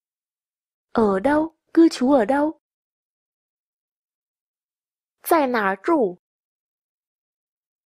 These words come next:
Ở ký túc xá trường. 住学校宿舍。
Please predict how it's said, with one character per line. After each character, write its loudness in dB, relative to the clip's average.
Ở 2
ký -6
túc 2
xá -8
trường. -6
住 2
学 -2
校 -2
宿 -6
舍。 -6